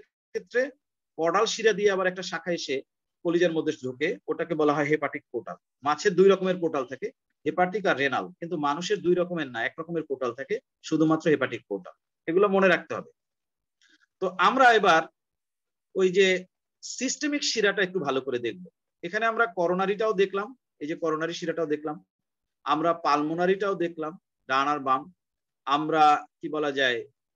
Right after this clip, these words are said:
portal যেটা সেটাও দেখলাম। সিস্টেমিকটাকে একটু ভালো করে দেখতে হবে। systemic শিরা আর systemic ধমনী প্রায় same,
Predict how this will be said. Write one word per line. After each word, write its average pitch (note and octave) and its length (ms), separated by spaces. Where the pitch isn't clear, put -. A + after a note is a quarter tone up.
portal G3 400
যেটা F3+ 220
সেটাও E3 300
দেখলাম। B2+ 240
সিস্টেমিকটাকে A3+ 680
একটু G3 200
ভালো C#3+ 200
করে D3+ 200
দেখতে A2+ 240
হবে। F2+ 120
systemic A#3 440
শিরা G#3+ 440
আর D#3 200
systemic G3+ 440
ধমনী E3 400
প্রায় C#4 600
same, E3+ 320